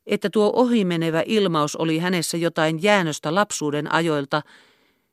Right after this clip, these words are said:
jolla ei ollut mitään valtaa hänen vallankumouksellisen toimintansa yleiseen kulkuun. Siitä huolimatta – kun ratkaisevassa istunnossa ensimmäinen puhuja alkoi tuoda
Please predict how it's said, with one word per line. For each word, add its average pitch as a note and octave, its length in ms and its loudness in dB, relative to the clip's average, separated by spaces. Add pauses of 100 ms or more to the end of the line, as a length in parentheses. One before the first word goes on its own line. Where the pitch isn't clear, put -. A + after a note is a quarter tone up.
(360)
jolla A3 260 4
ei A#3+ 240 2
ollut G#3 320 2
mitään F#3+ 540 2
valtaa E3+ 520 2
hänen D#3 340 -2
vallankumouksellisen D#3 1160 -2
toimintansa D#3 680 0
yleiseen D#3 560 0
kulkuun. C#3 600 -6 (1400)
Siitä A#3+ 320 0
huolimatta – D3+ 680 -2 (720)
kun A3 200 2
ratkaisevassa F#3+ 760 2
istunnossa D#3+ 580 -2
ensimmäinen D#3 680 -2
puhuja F#3+ 380 0
alkoi D#3+ 360 0
tuoda F3+ 300 0